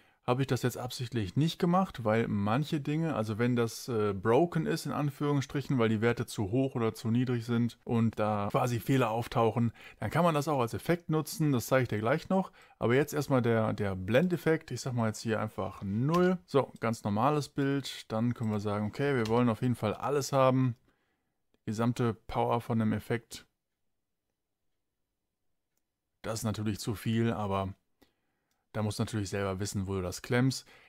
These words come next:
Das kann man natürlich jetzt auch überspitzen. Und dann wechselt sich das Bild und das könnte man zum Beispiel als Störung nehmen,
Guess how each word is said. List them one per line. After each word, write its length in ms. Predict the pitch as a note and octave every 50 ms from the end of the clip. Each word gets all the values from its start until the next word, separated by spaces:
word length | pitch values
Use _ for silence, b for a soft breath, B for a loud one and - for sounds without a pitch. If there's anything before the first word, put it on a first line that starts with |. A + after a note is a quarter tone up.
| B
Das 200 | B A2 G#2+ -
kann 140 | - D3+ E3+
man 100 | F3 E3
natürlich 340 | D3+ C#3 - C#3 C#3 C3 B2
jetzt 180 | C3 A#2+ - A#2
auch 200 | G#2+ A2+ A2+ B2
überspitzen. 800 | B2 A#2 A2 G#2+ - - F3 F3 - - F3+ F3+ F3 E3 D3+ - _ _ _ _ _ _ _ _ _ _ _ _ _ _ _ _ _ _ _ _ _ _ _ _ _ _ _ _ _ _ _ _ _ _ _ _ _ _ _ _ _ _ _ _ _ _ _ _ _ _ _ _ _ _ _ -
Und 160 | B2+ A#2 G#2+
dann 180 | G#2 G2 F#2+
wechselt 320 | G2 G#2 - - - A#2 -
sich 140 | - A2 G#2
das 180 | - G#2+ -
Bild 340 | - - A2 G#2 G#2 G#2 G2
und 220 | G2 G2 F#2+ - - -
das 200 | A2+ A2 G2+ -
könnte 240 | - - B2+ G#2+ A2+
man 160 | G2+ G#2 G2+
zum 140 | - - G2+
Beispiel 320 | G2 F#2+ F#2+ - - G#2+ G#2+
als 140 | - -
Störung 460 | - - D3 C#3+ C#3+ B2+ C#3 C3+ C3+ C3
nehmen, 400 | C3 C3 B2+ C3+ C3+ C3+ C3